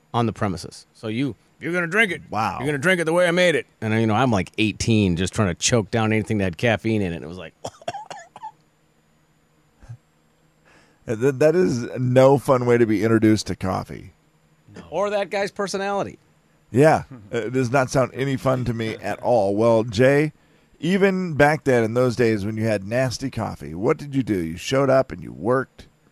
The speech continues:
Speaker 2: and you did what you had to do, no matter what the circumstances were. A lot of us are doing that on a day-to-day basis with what's going on in our world today.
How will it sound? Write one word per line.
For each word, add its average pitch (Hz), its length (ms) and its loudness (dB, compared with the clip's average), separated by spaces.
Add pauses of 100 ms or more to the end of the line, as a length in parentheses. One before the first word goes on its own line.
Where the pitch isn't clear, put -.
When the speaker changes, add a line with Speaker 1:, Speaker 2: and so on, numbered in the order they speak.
(320)
Speaker 2:
and 85 120 -10
you 87 80 -6
did 127 240 2
what 135 180 -2
you 123 80 2
had 123 120 2
to 120 80 -4
do, 101 240 0
no 110 120 -2
matter 131 280 2
what 139 140 -2
the 120 100 -14
circumstances 95 800 -6
were. 98 240 -4 (360)
A - 80 -2
lot 147 200 4
of 160 80 4
us 165 160 6
are 165 80 2
doing 156 320 0
that 151 260 0 (140)
on 139 260 0
a 143 80 2
day-to-day 151 460 4
basis 131 760 0
with 131 540 -4
what's 127 300 -2
going 143 320 -2
on 143 320 0
in 147 100 -4
our 143 140 2
world 139 420 2
today. 107 460 0